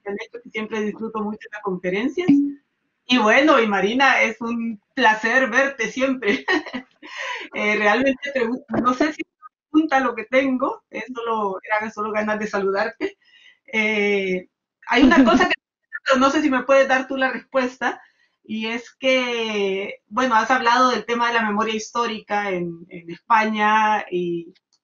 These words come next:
creo que estarás enterada también de que en los, el último mes en particular se ha estado atacando mucho el tema de la ocupación y de los ocupas también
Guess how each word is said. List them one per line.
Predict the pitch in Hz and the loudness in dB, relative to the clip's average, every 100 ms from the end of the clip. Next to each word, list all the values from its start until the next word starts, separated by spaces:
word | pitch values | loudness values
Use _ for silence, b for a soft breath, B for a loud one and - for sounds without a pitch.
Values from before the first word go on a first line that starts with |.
| _ _ _ | _ _ _
creo | 214 208 | 0 0
que | 208 208 | 2 0
estarás | 196 208 202 214 | 2 2 2 2
enterada | 214 - 196 208 220 | -2 -2 2 4 4
también | - 190 196 220 | 2 -4 -4 -6
de | 214 | -6
que | 214 | -6
en | 190 | -4
los, | 190 185 - | -4 -8 -8
el | 185 | -6
último | 208 - 247 202 | -6 -4 -2 0
mes | 190 262 269 | 0 -2 -4
en | 226 | -6
particular | - 196 185 180 180 214 233 | -4 -6 -6 -6 -2 -2 -2
se | 214 | -6
ha | |
estado | 214 208 208 | -4 0 2
atacando | 214 202 208 202 208 | 2 0 -4 -4 -4
mucho | 202 214 214 214 | -4 -6 -6 -4
el | 196 185 | -4 -4
tema | 202 208 | -4 0
de | 208 | 2
la | 202 | 0
ocupación | 190 185 170 214 220 | -4 -6 -4 -4 -4
y | 208 | -2
de | 185 | 0
los | 175 | -2
ocupas | 151 247 240 226 | -6 -10 -8 -8
también | - 185 | -6 -6